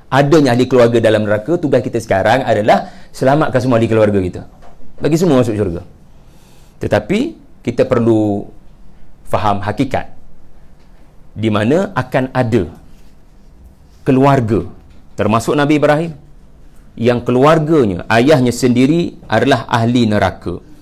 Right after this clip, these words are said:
Maka antara cara Allah, antara cara Allah menghilangkan belas kasihan kepada seseorang,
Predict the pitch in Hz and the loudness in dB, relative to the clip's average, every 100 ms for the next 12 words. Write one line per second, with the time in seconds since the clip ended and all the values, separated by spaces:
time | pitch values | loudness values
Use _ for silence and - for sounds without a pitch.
0 | - - - 127 - 175 151 147 175 226 | -20 -20 -4 -2 0 0 2 2 4 4
1 | 180 165 165 160 139 127 135 165 101 - | 4 4 4 4 2 0 4 4 2 -8
2 | - - - - - - 120 113 127 170 | -20 -20 -20 -20 -20 -4 -2 2 4 4
3 | - 127 135 127 127 107 - - - - | 4 2 2 2 2 0 -2 -12 -20 -14
4 | 117 143 156 147 160 208 170 165 135 139 | -2 0 2 2 2 2 2 2 2 4
5 | 170 - - 131 147 131 92 - - - | 2 2 0 2 2 2 0 -4 -18 -20
6 | - - - - - - - - 127 131 | -20 -20 -20 -20 -20 -20 -20 -10 -4 0
7 | 127 139 156 160 156 151 160 101 95 | 2 4 4 4 4 6 4 2 -6